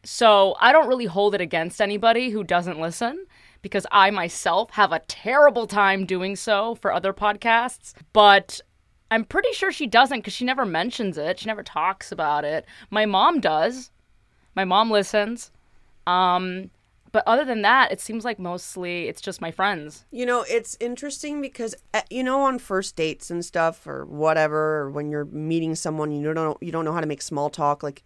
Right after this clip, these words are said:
Speaker 2: the question you ask after, like, "What's your favorite color? Do you like the weather? Uh, where are you from?" is, "Oh, like, do you have any siblings?"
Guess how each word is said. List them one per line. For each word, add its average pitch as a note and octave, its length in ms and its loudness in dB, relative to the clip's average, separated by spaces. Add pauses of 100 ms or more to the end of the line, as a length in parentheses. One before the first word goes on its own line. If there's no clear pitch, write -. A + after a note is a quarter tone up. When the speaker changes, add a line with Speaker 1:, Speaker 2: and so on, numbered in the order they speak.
Speaker 2:
the A3 60 -2
question C4 400 0
you F3 120 -2
ask C#3+ 320 0
after, D3 320 -2
like, D3 140 -6
"What's D3+ 180 -4
your D#3 80 -4
favorite D3 320 -6
color? C#3+ 380 -2 (440)
Do B2+ 100 -6
you D#3+ 60 0
like D3+ 220 0
the D3 80 0
weather? C#3+ 480 0 (500)
Uh, D3 160 2
where D#3 180 2
are D#3+ 40 4
you D#3+ 120 -4
from?" C#3+ 500 0 (400)
is, E3+ 500 2
"Oh, F4+ 320 6
like, G3+ 160 -2
do G3 80 -10
you G#3 60 2
have G#3 100 4
any A3+ 120 0
siblings?" G#3 640 -4